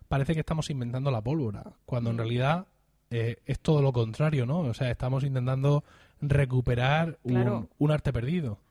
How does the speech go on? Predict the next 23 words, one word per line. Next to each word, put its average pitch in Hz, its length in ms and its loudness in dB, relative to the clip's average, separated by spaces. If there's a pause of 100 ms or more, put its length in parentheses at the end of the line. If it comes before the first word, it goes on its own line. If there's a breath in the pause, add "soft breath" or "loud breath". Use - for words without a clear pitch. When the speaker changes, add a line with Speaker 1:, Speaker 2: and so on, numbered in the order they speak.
(100)
Speaker 2:
Claro, 202 340 -2
esto 208 200 -2
antes 220 240 -2
lo 220 80 0
hacían 208 260 -4
las 214 120 0
mamás 202 360 -2
sin 226 160 -4
ningún 196 340 -6
tipo 214 240 0
de 196 100 4
libros, 220 580 4
ni 202 200 -2
de 190 100 0
internet, 214 760 -2
ni 202 180 -4
de 190 140 0
conocimiento. 190 500 -4
Lo 233 80 -2
que 180 80 -4
se 185 80 -6
hacía 190 300 -4
era 214 200 -6